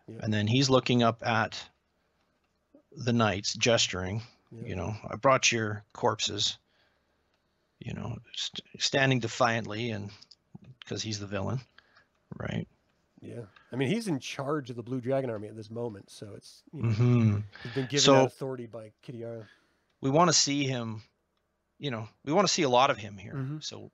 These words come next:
Speaker 2: may-, maybe we, we won't see too much of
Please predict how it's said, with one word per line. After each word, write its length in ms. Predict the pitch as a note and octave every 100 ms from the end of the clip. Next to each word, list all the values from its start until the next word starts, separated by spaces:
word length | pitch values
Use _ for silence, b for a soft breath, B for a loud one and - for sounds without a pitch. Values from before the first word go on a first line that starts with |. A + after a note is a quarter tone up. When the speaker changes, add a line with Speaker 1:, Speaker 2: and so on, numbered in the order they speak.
| -
Speaker 2:
may-, 120 | G#2+
maybe 260 | B2+ C3 B2+
we, 160 | B2+
we 200 | A#2 A#2+
won't 400 | A#2+ B2 A#2 C3+
see 240 | - B2+ A2+
too 320 | - - F#3
much 320 | F#3 D3+ -
of 240 | C3 B2